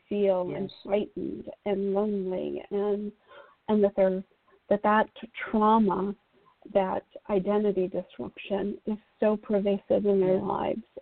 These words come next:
Speaker 1: and that there's so little help understanding. There's very little, um, restitution that comes from these court cases.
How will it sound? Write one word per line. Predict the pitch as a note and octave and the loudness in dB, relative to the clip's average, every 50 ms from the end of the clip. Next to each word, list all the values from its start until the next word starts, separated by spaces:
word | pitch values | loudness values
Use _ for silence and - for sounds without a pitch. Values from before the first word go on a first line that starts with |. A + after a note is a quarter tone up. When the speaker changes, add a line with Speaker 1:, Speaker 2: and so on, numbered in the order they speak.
| _ - | _ 0
Speaker 1:
and | G#3 G#3 G#3 G3+ G#3 G3+ G3 _ _ - - - - - | 2 4 4 4 2 0 -2 _ _ -20 -20 -20 -6 -2
that | - A#3+ A#3+ - | 0 0 2 4
there's | B3+ A#3+ A#3+ A#3+ - - - - | 2 2 2 0 -6 -18 -4 2
so | - A#3+ B3+ C4 B3 | 4 6 6 6 4
little | A3+ A#3+ B3 B3 A3+ A3+ A#3 A#3 - - | 4 2 2 2 2 0 -2 -4 -6 -6
help | - A3+ A#3 A3 A3 B3 _ _ - _ _ - | -2 0 0 0 -2 -6 _ _ -20 _ _ -2
understanding. | G#3+ G#3+ G#3 G#3 G#3 G#3+ - - - - G#3+ A3 A3 A3 G3+ A3 G#3+ G#3+ G#3 | 0 0 0 0 -2 -4 -6 -6 -4 -2 0 0 0 0 0 -2 -2 0 0
There's | - F3+ F#3+ - - - - - - - - _ _ | -2 -2 -4 -6 -12 -20 -20 -20 -20 -20 -20 _ _
very | - A3+ A#3 A#3+ A#3+ | 4 6 6 6 6
little, | A3+ G#3+ A3+ A3+ A3+ A3 A3 A3 G#3+ G#3+ G3 - - | 6 4 2 2 2 2 0 0 0 -2 -4 -4 -2
um, | - G#3 G3+ F#3+ F#3+ G3 G3 G3 G3 - | 0 2 2 2 2 2 0 -2 -4 -2
restitution | - G#3+ G#3+ G#3+ _ - G3 G3 - - G#3+ G#3 - - A3+ A3 A3 | -2 -2 -2 -2 _ -8 -8 -6 -4 -4 -4 -4 -2 -2 -2 0 2
that | G#3 F#3+ - | 0 0 -2
comes | - G#3 G#3 - - | -2 -6 -6 -4 -2
from | - G#3 | -2 0
these | F#3 F3+ G3 - - | 0 0 -4 -8 -10
court | - - A3 A3 - - - | -10 -8 -8 -8 -8 -6 -4
cases. | A#3+ A3 A3+ A3+ - A3 A3 A3 | -2 -2 -2 -2 -2 -2 -2 -2